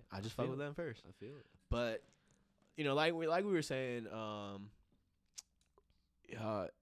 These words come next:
Speaker 1: A-, Avatar and The Last Airbender and stuff like that, you know, we, we're talking, w-, you know, we're in the talks of, like,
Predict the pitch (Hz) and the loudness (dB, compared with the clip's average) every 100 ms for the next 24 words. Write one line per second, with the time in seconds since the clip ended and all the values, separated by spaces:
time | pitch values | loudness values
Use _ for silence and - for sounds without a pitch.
0 | - 151 151 - 170 185 - 170 165 160 | -2 0 0 2 4 4 4 6 6 4
1 | 151 120 131 - 120 117 113 113 120 110 | 2 2 0 2 2 2 0 -2 -4 -4
2 | 104 101 95 80 98 98 107 - - - | -4 -4 -4 -4 -6 -4 -6 -8 -20 -20
3 | - - - 131 131 151 151 160 131 110 | -20 -20 -6 -2 2 2 2 0 -2 -2
4 | 113 - _ _ - 104 113 107 107 127 | -6 -14 _ _ -14 -12 -8 -8 -6 -8
5 | 104 - 120 123 110 95 | -6 0 2 2 -4 -4